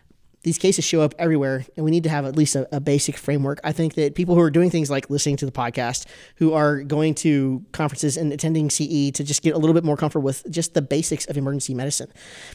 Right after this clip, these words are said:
you really just need the very basics to be able to, to do really good by the patients. And the other thing that's, I think, so important to remember is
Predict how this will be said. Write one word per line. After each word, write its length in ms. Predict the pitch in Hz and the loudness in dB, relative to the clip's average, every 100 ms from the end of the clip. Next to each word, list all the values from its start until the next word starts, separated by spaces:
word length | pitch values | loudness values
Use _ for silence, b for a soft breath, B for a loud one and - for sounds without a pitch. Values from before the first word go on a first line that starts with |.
| B | B
you 140 | 202 170 | -10 -2
really 200 | - 208 | 0 2
just 200 | 156 - | 0 0
need 100 | 151 | 0
the 60 | 135 | 0
very 260 | 147 185 | 2 2
basics 520 | 123 131 143 127 - | 2 0 -2 -4 -6
to 100 | - | -4
be 180 | 139 139 | 0 2
able 180 | 143 135 | 2 0
to, 220 | - 139 - | -2 -4 -6
to 80 | - | -6
do 260 | 135 156 139 | 0 0 0
really 280 | 147 151 170 | -2 2 2
good 220 | 143 151 | 2 0
by 120 | 131 120 | -2 -8
the 100 | 127 | -8
patients. 440 | 127 - - - | -10 -10 -10 -8
And 80 | 160 | -4
the 100 | 151 | -2
other 140 | 240 285 | 0 0
thing 140 | 160 | 0
that's, 180 | 123 - | -2 -6
I 40 | - | -8
think, 220 | 151 - | -8 -6
so 180 | - 185 | -4 -4
important 260 | - 143 | -4 -4
to 40 | 139 | -4
remember 340 | 131 135 127 | -4 -4 -4
is 240 | 123 123 | -4 -8